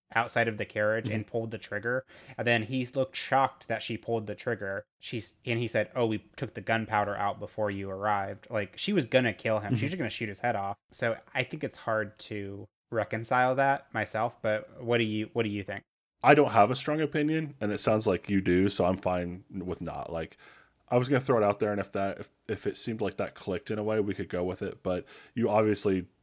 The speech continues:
Speaker 2: feel strongly that that doesn't click, so we won't, we don't have to continue with it. Is his
Speaker 1: Yeah.
Speaker 2: wife an important character, or is it sort of like,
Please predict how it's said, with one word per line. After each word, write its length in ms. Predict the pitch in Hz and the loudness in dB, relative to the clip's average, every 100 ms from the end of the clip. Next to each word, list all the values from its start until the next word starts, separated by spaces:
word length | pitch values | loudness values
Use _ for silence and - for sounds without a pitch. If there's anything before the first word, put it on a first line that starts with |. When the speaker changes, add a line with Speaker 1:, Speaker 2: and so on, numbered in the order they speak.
| - - | -20 -6
Speaker 2:
feel 240 | - 104 | 2 4
strongly 360 | - 110 107 98 | 4 2 2 0
that 140 | 98 | 0
that 140 | 98 85 | 0 -2
doesn't 300 | 87 85 - | -6 -6 -10
click, 260 | 82 - | -10 -10
so 140 | - 90 | -8 -4
we 160 | 90 | -4
won't, 280 | 87 82 80 | -4 -8 -4
we 100 | 104 | -4
don't 100 | 85 | -4
have 100 | 90 | -6
to 80 | - | -10
continue 520 | - 80 - 76 80 | -12 -10 -8 -8 -10
with 160 | 80 - | -12 -12
it. 180 | 73 71 _ _ - | -14 -14 _ _ 2
Is 200 | 147 - | 4 4
his 120 | 101 | 0
Speaker 1:
Yeah. 80 | 139 | 4
Speaker 2:
wife 220 | 135 135 | 2 2
an 80 | 110 | -2
important 560 | 95 - 107 113 156 | -4 -4 -4 -4 -8
character, 580 | - 143 139 135 143 139 | -8 -6 -6 -6 -4 -4
or 240 | 127 113 107 | -2 0 0
is 140 | 104 | -2
it 100 | 95 | -8
sort 240 | - 113 | -6 -4
of 160 | 113 - | -4 -6
like, 140 | 104 | -10